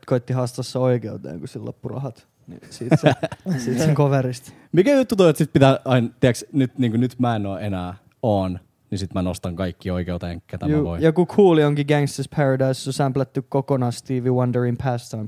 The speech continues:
Speaker 1: Paradiseista.
Speaker 2: Juu.
Speaker 1: Mitä vittu se rupet jeesustelemaan? Coolio on muutenkin ehkä maailman väkeä äijä.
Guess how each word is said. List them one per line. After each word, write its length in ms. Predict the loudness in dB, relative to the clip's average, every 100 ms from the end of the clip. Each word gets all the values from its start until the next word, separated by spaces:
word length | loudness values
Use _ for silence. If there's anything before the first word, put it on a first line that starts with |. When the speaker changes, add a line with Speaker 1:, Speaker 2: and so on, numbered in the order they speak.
| -10
Speaker 1:
Paradiseista. 540 | -10 -10 -10 -8 2
Speaker 2:
Juu. 200 | 4 4 0 _
Speaker 1:
Mitä 180 | -4 -4
vittu 240 | -4 -6
se 100 | -4
rupet 260 | -4 -2 -2
jeesustelemaan? 600 | 0 -2 -6 -12 -12 -12 -14 _ _
Coolio 360 | 2 4 4 4
on 60 | 2
muutenkin 460 | 0 0 -2 -2
ehkä 260 | -2 -4 -6
maailman 320 | -4 -4 -4
väkeä 380 | -6 -4 -2 -2
äijä. 220 | -2 -6